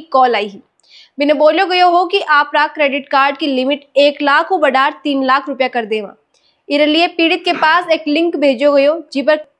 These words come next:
खोलता ही बैंक खाता हूँ साठ हजार रुपया कट गया। पीड़ित घटना की शिकायत तुरंत साइबर क्राइम हेल्प नंबर उन्नीस सौ तीस पर दी। बटू शिकायत सदर थाने भेजी गई, मेरे बाद कार्रवाई करी। तो पुलिस मामला की जांच करता हुआ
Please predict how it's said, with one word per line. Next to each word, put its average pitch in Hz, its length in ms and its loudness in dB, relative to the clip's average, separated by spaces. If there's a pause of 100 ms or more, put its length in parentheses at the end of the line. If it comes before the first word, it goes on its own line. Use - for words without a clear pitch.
खोलता 285 340 0
ही 294 200 -2
बैंक 269 400 -2
खाता 269 280 -2
हूँ 285 160 -2
साठ 262 300 0
हजार 262 320 -2
रुपया 254 260 -4
कट 208 220 -10
गया। - 200 -16 (540)
पीड़ित 302 260 0
घटना 320 320 0
की 339 160 -4
शिकायत 320 440 -2 (120)
तुरंत 294 300 0
साइबर 254 400 -2
क्राइम 277 360 0
हेल्प 247 340 -2
नंबर 247 340 -2
उन्नीस 269 340 -2
सौ 302 100 -2
तीस 311 260 -4
पर 302 180 -2
दी। 285 220 -6 (400)
बटू 294 380 2
शिकायत 302 500 0
सदर 269 240 0
थाने 262 300 0
भेजी 285 320 0
गई, 302 220 -2 (180)
मेरे 254 200 0
बाद 262 380 -4
कार्रवाई 240 300 0
करी। 220 280 -10 (580)
तो 294 80 2
पुलिस 339 400 0
मामला 320 360 2
की 349 160 -2
जांच 294 340 0
करता 285 280 0
हुआ 285 140 2